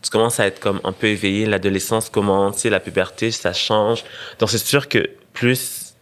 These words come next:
tu avances dans l'âge, tu vois que vraiment, euh, tu, tu ne ch-, ton corps ne change pas comme toutes tes amies filles que tu aimerais ou que forcément,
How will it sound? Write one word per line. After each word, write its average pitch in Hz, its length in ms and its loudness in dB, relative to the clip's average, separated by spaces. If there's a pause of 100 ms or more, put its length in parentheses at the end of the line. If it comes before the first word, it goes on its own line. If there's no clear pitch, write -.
tu - 120 -2
avances 107 440 0
dans 101 140 0
l'âge, 95 340 -2
tu - 120 -6
vois 101 220 -2
que - 140 -6
vraiment, 95 440 0 (460)
euh, 90 380 2 (440)
tu, - 280 -6
tu - 200 -2
ne 98 120 4
ch-, - 360 0
ton 98 140 2
corps 113 240 2
ne 107 80 2
change 95 340 0
pas 107 140 -2
comme 92 460 -2
toutes - 100 -10
tes 101 160 -4
amies 95 180 2
filles 107 300 0
que - 100 -2
tu - 140 0
aimerais 98 460 2
ou 98 200 2 (520)
que 101 200 4
forcément, 104 760 2